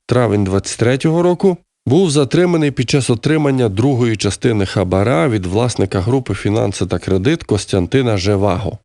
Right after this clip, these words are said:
Затримання на хабарі голови Верховного суду — це, чесно кажучи, шок.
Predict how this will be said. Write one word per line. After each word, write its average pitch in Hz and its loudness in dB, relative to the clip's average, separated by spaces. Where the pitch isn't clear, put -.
Затримання 151 2
на 131 2
хабарі 135 2
голови 131 2
Верховного 120 0
суду — 175 -2
це, 139 0
чесно 123 0
кажучи, 127 -2
шок. - -2